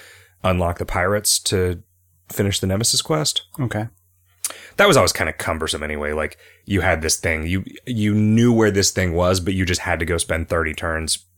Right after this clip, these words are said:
Speaker 1: potentially in the pirates to get there, or you could just use the slash go command. <laughs>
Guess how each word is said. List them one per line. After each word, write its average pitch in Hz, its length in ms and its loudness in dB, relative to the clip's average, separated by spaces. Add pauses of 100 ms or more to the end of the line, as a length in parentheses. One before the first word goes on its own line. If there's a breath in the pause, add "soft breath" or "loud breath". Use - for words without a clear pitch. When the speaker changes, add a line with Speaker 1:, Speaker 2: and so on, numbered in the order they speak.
Speaker 1:
potentially 82 580 -6
in 80 120 -6
the 78 60 -8
pirates 82 540 -4 (300 loud breath)
to 78 240 -4 (280)
get - 320 -4
there, 147 480 4 (520 soft breath)
or 135 200 6
you 127 120 2
could 127 160 -2
just 131 160 0
use 131 220 -2
the 120 60 -4
slash 123 300 -2
go 139 240 0
command. 151 560 0
<laughs> - 60 -20